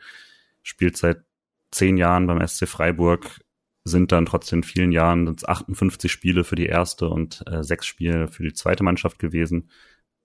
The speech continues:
eben bei vier Kreuzbandrissen. Ich glaub, die größte Geschichte ist dieses enorme Talent, was sie auf jeden Fall immer gezeigt hatte, alle U-Nationalmannschaften durchlaufen,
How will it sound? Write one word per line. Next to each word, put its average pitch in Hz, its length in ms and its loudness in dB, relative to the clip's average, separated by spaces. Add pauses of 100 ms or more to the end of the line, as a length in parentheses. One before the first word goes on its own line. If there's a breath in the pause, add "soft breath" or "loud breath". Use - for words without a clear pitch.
(180)
eben 78 180 -2
bei 76 120 0
vier 87 240 -2
Kreuzbandrissen. 85 720 -2
Ich 76 100 -6
glaub, - 220 -8
die 78 180 -6
größte - 380 -4
Geschichte 80 380 -4
ist - 180 -6
dieses 78 260 -4
enorme 80 320 0
Talent, 98 540 2
was - 120 -4
sie 87 80 0
auf 87 140 0
jeden 85 180 0
Fall 82 220 -2
immer 85 240 0
gezeigt - 380 -4
hatte, - 240 -2
alle 82 320 2 (760 loud breath)
U-Nationalmannschaften 90 1000 4
durchlaufen, 82 800 0